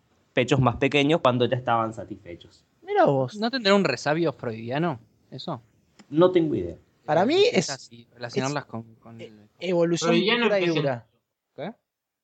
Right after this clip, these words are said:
Speaker 4: ¿Freudiano en qué sentido?
Speaker 3: De que tenés hambre y como que volvés a, a tu esencia de que querés chupar teta para alimentarte.
Speaker 2: Y pues sí, totalmente, pero eso para mí es evolución hardcore.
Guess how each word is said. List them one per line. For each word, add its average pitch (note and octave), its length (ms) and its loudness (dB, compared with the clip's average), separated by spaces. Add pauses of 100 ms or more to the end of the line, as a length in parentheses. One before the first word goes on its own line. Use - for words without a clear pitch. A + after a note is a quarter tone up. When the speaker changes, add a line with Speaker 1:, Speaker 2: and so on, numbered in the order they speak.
(340)
Speaker 4:
¿Freudiano D#3+ 560 2
en D#3+ 80 4
qué D3 120 4
sentido? B2 480 -4 (200)
Speaker 3:
De C3+ 180 -6
que C3 320 -2
tenés D3 300 -2
hambre E3 400 4
y B2+ 100 -2
como A#2+ 280 -4
que A#2 60 -8
volvés A#2 360 -2
a, B2 240 2
a A2+ 80 -4
tu A2+ 100 -6
esencia C3 420 0
de A2+ 120 -2
que A#2 220 -4
querés A#2 240 -2
chupar A2+ 320 -4
teta A#2 260 -2
para A2+ 260 -6
alimentarte. A2+ 520 -6 (120)
Speaker 2:
Y C3+ 120 0
pues C3 160 0
sí, F#3 360 0
totalmente, D3 600 0
pero C3 140 0
eso F3+ 180 4
para C#3+ 180 4
mí A#3+ 140 4
es B3+ 160 2
evolución D3 520 2
hardcore. F3 500 2